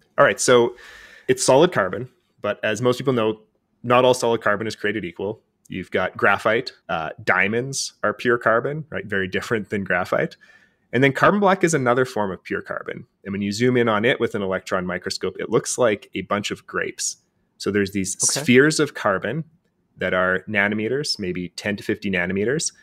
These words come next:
Speaker 1: and then they fuse together into what looks like a bunch of grapes. And that's really important because that structure, when you mix it, and they discovered this around World War One, if you mix that carbon structure into rubber,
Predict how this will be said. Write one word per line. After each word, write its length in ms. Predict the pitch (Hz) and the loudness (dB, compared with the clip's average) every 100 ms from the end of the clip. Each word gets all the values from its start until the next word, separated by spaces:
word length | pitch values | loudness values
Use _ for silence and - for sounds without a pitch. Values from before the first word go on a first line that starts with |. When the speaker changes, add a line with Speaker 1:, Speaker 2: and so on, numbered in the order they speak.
| _ _ | _ _
Speaker 1:
and 80 | - | -4
then 80 | 110 | 0
they 100 | 110 | 0
fuse 420 | - 131 127 139 | 0 4 4 4
together 460 | - 120 107 107 101 | 0 2 2 4 0
into 260 | 95 - | -2 -4
what 100 | 95 | -4
looks 200 | 92 98 | -4 -4
like 160 | 98 - | -4 -6
a 40 | |
bunch 300 | 87 90 92 | -6 -6 -6
of 100 | - - | -8 -6
grapes. 420 | 85 - - - _ _ _ _ | -6 -6 -8 -10 _ _ _ _
And 100 | 120 | 2
that's 180 | 120 117 | 2 4
really 160 | 147 180 | 4 4
important 380 | 175 147 147 110 | 4 2 2 0
because 340 | 98 110 95 | -4 -4 -2
that 240 | 107 113 | 0 0
structure, 800 | - - 120 131 - 104 92 95 - _ _ _ | -2 -4 0 0 0 -4 -4 -6 -10 _ _ _
when 160 | 113 110 | -4 -2
you 100 | 104 | 0
mix 300 | 104 127 - | 0 0 0
it, 60 | |
and 100 | 95 | -2
they 60 | 95 | -4
discovered 440 | 98 - 107 104 | -4 -2 -2 -2
this 380 | 98 98 - - - | -2 -2 -2 -4 -8
around 200 | 98 95 | -6 -4
World 200 | 104 98 | -2 -2
War 200 | 95 92 | -2 -4
One, 420 | 92 101 98 87 98 _ _ _ _ | -2 -4 -4 -4 -10 _ _ _ _
if 120 | - | -4
you 80 | 113 | -2
mix 360 | 104 123 - - | 2 2 0 0
that 420 | 107 101 95 - _ _ | 2 2 -2 -10 _ _
carbon 360 | - 110 104 | 0 0 0
structure 720 | 101 - 95 - 101 95 98 _ _ - | -6 -4 -4 -4 -6 -6 -8 _ _ -6
into 440 | 98 95 104 92 | -6 -4 -6 -4
rubber, 560 | 98 113 117 92 85 | 0 0 0 -4 -6